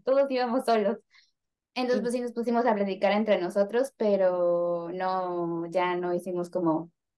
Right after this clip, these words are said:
Speaker 1: lazos más allá de eso, solo se
Speaker 2: Ujú.
Speaker 1: quedó en la plática. Y estuvo chistoso, como dices, em, lo del concierto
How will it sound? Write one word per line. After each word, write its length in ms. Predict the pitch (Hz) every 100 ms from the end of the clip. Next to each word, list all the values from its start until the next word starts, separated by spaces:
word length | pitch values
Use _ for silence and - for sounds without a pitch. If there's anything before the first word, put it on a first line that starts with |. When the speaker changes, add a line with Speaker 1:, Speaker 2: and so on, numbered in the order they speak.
| _
Speaker 1:
lazos 460 | 190 180 190 185 190
más 240 | 180 190
allá 260 | 180 175 175
de 120 | 175
eso, 280 | - 294 - _
solo 220 | - 220
se 80 | 214
Speaker 2:
Ujú. 20 |
Speaker 1:
quedó 260 | 226 160 165
en 160 | 165
la 160 | 165 165
plática. 520 | 180 175 196 262 339 - _ _ _ _
Y 540 | 247 269 269 269 269 277
estuvo 320 | 269 302 370
chistoso, 680 | 311 277 - 233 240 277 277
como 220 | 220 202
dices, 340 | 202 208 240 -
em, 360 | 202 190 185 - _ _ _ _ -
lo 160 | 220 220
del 180 | 202 196
concierto 920 | 190 202 190 196 208 202 185 -